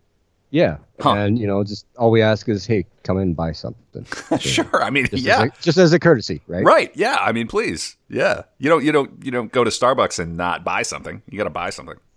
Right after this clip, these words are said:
Speaker 2: Yeah. Huh.
Speaker 1: Yeah, yeah. So we
Speaker 2: Okay.
Speaker 1: did that, and that was, that was an interesting experience. Uh, so we're, we're completely, this is the first time we're staying other than the city park that in,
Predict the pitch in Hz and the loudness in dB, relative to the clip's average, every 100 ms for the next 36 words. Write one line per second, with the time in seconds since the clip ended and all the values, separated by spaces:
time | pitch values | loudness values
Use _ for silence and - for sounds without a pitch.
0 | - 104 - _ _ _ _ _ _ _ | -10 -8 -8 _ _ _ _ _ _ _
1 | - 135 151 - - _ _ _ _ _ | -2 -2 -2 -10 -16 _ _ _ _ _
2 | _ _ _ _ _ _ _ _ 123 123 | _ _ _ _ _ _ _ _ 2 4
3 | 175 127 107 123 123 143 - - 147 156 | 4 4 4 4 4 4 0 2 4 6
4 | 139 123 113 110 95 80 _ 82 82 95 | 6 4 0 -2 -2 -6 _ -6 -4 -4
5 | - 82 80 82 - - 113 95 95 101 | -2 -4 -4 -8 -12 -6 0 2 4 2
6 | 110 - 104 85 107 92 123 139 113 107 | 0 -4 -14 -4 -4 2 2 2 2 2
7 | 98 120 113 95 - 113 110 - 104 104 | 0 -2 -2 -10 -2 0 0 0 2 2
8 | 104 98 - 92 - 113 101 101 98 95 | 0 -4 -12 -18 -4 0 2 2 0 -4
9 | - _ 110 113 107 104 98 90 113 98 | -12 _ 0 2 4 4 4 2 0 0
10 | 95 95 82 85 _ _ _ _ 92 95 | 0 -2 -2 -4 _ _ _ _ -12 -4
11 | 87 85 | -2 -2